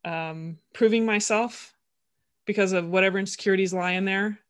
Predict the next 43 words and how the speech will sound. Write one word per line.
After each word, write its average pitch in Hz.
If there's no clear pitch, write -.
of 175
trying 180
to -
prove 202
myself 185
to 175
parents 185
or 180
whoever. 180
Um, 165
and 190
then 196
the 185
stonewalling, 175
I 175
think, 175
is 165
a 170
little 190
bit 175
better 190
changed 220
than 226
the 220
past. 233
But 175
man, 185
<laughs> -
the -
defensive. 214
So 214
I 214
feel 262
like, 208
you 208
know, 180
I 196
have 214
moments 208
of 175
any 190
of 196
those, 202